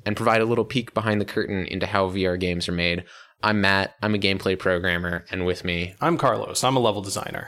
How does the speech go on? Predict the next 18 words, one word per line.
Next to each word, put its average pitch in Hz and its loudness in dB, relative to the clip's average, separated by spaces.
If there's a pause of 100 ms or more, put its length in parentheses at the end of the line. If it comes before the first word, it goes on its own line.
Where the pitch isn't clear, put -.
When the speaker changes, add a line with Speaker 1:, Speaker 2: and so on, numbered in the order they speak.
(240)
Speaker 1:
And 95 -4
today, 143 4
we're 110 0
taking 104 0
a 101 0
look 104 0
at 101 0 (300)
Horizon 123 2
Worlds, 78 0 (140)
the 98 2
other 110 4 (280)
publicly 113 0
available 98 0
half 98 2
of 101 -2
Facebook's - -2
metaverse 98 0
vision. 98 -2